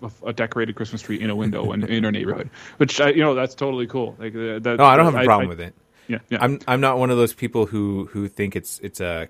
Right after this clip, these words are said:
Speaker 2: crime to have Christmas decorations up before Remembrance Day or whatever. So
Speaker 1: Yeah, no, no, no.
Speaker 2: Um,
Speaker 1: I, I, I, I, I am curious as to how our Christmas tree this year will, will work out because we've got,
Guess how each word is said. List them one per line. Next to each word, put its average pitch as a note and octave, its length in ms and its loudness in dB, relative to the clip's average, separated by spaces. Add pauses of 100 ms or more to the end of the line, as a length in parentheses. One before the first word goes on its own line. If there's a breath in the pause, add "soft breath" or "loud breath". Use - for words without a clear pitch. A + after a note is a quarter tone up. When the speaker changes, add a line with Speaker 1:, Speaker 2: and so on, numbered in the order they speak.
Speaker 2:
crime F2+ 560 -4
to F#2 200 -10
have F2 300 -8
Christmas - 480 -8
decorations F2+ 640 -8
up E2+ 220 -8
before E2+ 320 -10
Remembrance E2 600 -12
Day D#2+ 200 -12
or E2+ 100 -12
whatever. D#2+ 480 -16
So - 180 -20 (140)
Speaker 1:
Yeah, C3 220 0
no, C3+ 140 -2
no, A2+ 140 -4
no. G#2+ 80 -8
Speaker 2:
Um, - 60 -6
Speaker 1:
I, B2+ 140 -2
I, C#3+ 320 0
I, D3+ 60 0 (280)
I, D3+ 480 4
I D3+ 120 2 (220)
am C#3 200 0
curious C3 440 0
as A#2+ 280 -4
to A#2 120 -4
how A2 480 0 (420 soft breath)
our A2+ 160 0
Christmas A2 380 -10
tree G#2+ 220 -8
this G#2 260 -10
year A2 100 -8
will, A2 200 -8
will G#2+ 200 -4
work G#2+ 220 -4
out G#2 160 -2
because G#2+ 260 -4
we've G#2+ 100 -2
got, G#2 260 0